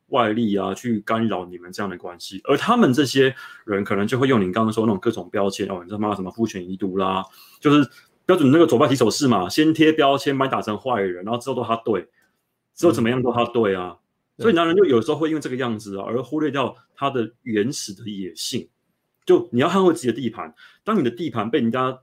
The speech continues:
Speaker 1: 被人家这样亲门踏户的时候，你要能够挺身而出，说不，敌人已经杀进来了。你看他前面都已经说他在，他在跟他的前几任，前面好几任炮友传讯，哦，“我怀念你的屌”，
Speaker 2: 嗯。
Speaker 1: 这种东西，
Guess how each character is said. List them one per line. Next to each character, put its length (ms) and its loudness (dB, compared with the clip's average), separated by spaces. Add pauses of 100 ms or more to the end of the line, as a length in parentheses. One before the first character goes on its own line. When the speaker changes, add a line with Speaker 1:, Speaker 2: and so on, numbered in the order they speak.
(100)
Speaker 1:
被 100 -2
人 100 0
家 160 0
这 80 -2
样 100 -2
亲 200 -6
门 160 -2
踏 200 0
户 140 -2
的 80 -2
时 180 -14
候， 120 -2
你 80 -2
要 120 -2
能 220 -2
够 180 -2 (120)
挺 260 -6
身 180 -2
而 140 -2
出， 340 -4
说 240 -6
不， 380 -8
敌 140 2
人 100 6
已 40 2
经 60 0
杀 280 0
进 240 0
来 180 -8
了。 260 -10 (200)
你 80 0
看 100 6
他 60 4
前 100 4
面 60 4
都 120 6
已 40 2
经 100 2
说 160 0
他 100 4
在， 160 2 (280)
他 100 -2
在 180 2 (280)
跟 160 -2
他 100 -4
的 240 -2
前 340 -4
几 200 -4
任， 300 0
前 200 0
面 160 4
好 260 0
几 220 -2
任 220 0
炮 240 -4
友 80 -10
传 320 -14
讯， 260 -8
哦 80 -8
，“我 60 -8
怀 140 -8
念 140 0
你 60 -6
的 140 -2
屌”， 260 -8
Speaker 2:
嗯。 160 -12 (160)
Speaker 1:
这 80 -10
种 60 -8
东 160 -2
西， 260 -6